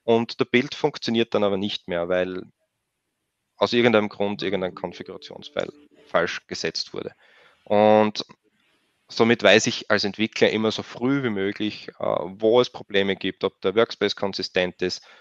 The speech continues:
Und das macht es dann auch einfacher für Neueinsteiger. Zum Beispiel habe ich jetzt, äh, die ganzen, unsere ganzen internen Guidelines berücksichtigt. Wie muss die Ordnerstruktur aufgebaut sein? Habe ich wirklich alle Tags und so weiter?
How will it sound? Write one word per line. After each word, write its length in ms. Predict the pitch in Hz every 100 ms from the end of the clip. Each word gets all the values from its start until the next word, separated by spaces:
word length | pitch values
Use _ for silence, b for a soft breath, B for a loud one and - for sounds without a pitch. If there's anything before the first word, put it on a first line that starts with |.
| b b
Und 240 | 95 92
das 120 | 92
macht 240 | 92 85 -
es 80 | 87
dann 160 | 87
auch 100 | 85
einfacher 460 | 78 87 - - 87
für 200 | - 85
Neueinsteiger. 760 | 92 120 123 113 - 98 98 98
Zum 180 | 98 95
Beispiel 540 | 95 - 101 98 95
habe 180 | 87 92
ich 100 | -
jetzt, 300 | 92 - -
äh, 500 | 95 92 92 - -
die 140 | - -
ganzen, 760 | 95 95 - 98 98 95 98
unsere 320 | - 104 - 98
ganzen 300 | 90 - -
internen 400 | 101 101 92 92
Guidelines 440 | 82 - 90 87
berücksichtigt. 600 | 92 92 - 90 - - -
Wie 100 | 92
muss 180 | 95
die 100 | -
Ordnerstruktur 720 | 65 85 - 95 - _ - 85
aufgebaut 460 | - 101 87 95
sein? 160 | 95 95
Habe 140 | 104
ich 120 | 104
wirklich 300 | 110 - -
alle 260 | 95 95 98
Tags 360 | - 95 - 98
und 100 | 95
so 120 | 101
weiter? 280 | 101 -